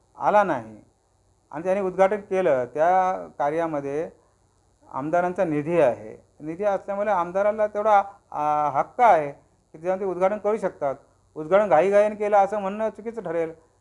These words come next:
कारण आता आचारसंहिता कधी पण लागेल. आज, आज, आ-, आजच म्हणते लोक बारा तारखेला लागेल म्हणून,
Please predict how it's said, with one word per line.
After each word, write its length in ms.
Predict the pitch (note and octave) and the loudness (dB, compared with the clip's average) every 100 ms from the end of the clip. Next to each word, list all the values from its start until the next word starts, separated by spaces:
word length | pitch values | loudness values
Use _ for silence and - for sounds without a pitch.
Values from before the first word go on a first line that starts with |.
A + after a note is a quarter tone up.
| _ - | _ -4
कारण 120 | G3 | 2
आता 240 | G#3 G3 G#3+ | 4 6 6
आचारसंहिता 440 | G3 A#3 G#3+ A#3 | 6 0 -2 -4
कधी 260 | A#3+ G#3+ B3+ | -2 -2 -2
पण 120 | C4 | 0
लागेल. 220 | A3+ G3+ | 2 4
आज, 160 | F#3+ F#3+ | 4 4
आज, 200 | F#3+ G#3 - _ _ - - | 2 0 -14 _ _ -20 -2
आ-, 160 | E3 G3+ | 0 2
आजच 300 | F3 A#3 A#3+ | 2 2 0
म्हणते 340 | G#3+ G3+ F#3+ | 0 -2 -2
लोक 120 | F3+ F3+ | -2 2
बारा 220 | E3+ E3 | 4 4
तारखेला 280 | E3+ E3 D#3+ | 0 0 2
लागेल 180 | D#3 | 0
म्हणून, 280 | D3 C#3 C#3 | 0 -6 -10